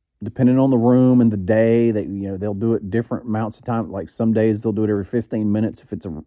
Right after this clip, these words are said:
like, a like, a promo-, really high promotional day, and then some rooms they'll do it every hour. So basically what it means is whoever has the highest hand in that room during that period of time, so let's just say it's an hour.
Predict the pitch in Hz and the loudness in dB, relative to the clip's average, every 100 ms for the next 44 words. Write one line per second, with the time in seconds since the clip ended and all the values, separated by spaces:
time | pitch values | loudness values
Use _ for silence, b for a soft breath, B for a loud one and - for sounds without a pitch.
0 | - 95 85 80 _ b b b b b | -10 -8 -8 -10 _ b b b b b
1 | b b 92 - - 95 95 123 104 120 | b b -8 -6 -4 2 4 4 4 2
2 | 101 107 110 101 92 107 127 117 117 120 | 2 -2 -4 -2 0 0 2 2 4 4
3 | 120 95 85 - 104 110 113 101 98 104 | 4 0 -6 -4 0 2 0 0 -2 0
4 | 101 98 92 104 123 120 113 117 107 95 | 2 0 -2 -2 2 4 2 0 -2 -2
5 | - b b b b - 240 - 190 170 | -4 b b b b 2 2 2 2 2
6 | 165 131 135 135 117 104 98 - 175 208 | 4 2 2 2 2 -2 -4 0 4 4
7 | 180 170 143 127 123 117 113 87 - 104 | 4 2 -2 0 -2 -2 -6 -6 -6 -4
8 | 120 127 131 - 117 113 98 95 104 113 | 0 0 -2 -8 -4 -2 -2 -4 -6 -8
9 | _ _ _ _ _ _ _ - 120 131 | _ _ _ _ _ _ _ -2 2 4
10 | 127 135 104 120 113 104 104 110 110 120 | 2 0 2 2 2 2 0 0 0 -2
11 | - 117 117 107 117 104 104 208 240 - | -2 -2 0 -2 -2 -4 -4 -4 -4 -8
12 | - 127 113 110 95 85 69 | -2 -2 0 -4 -4 -6 -10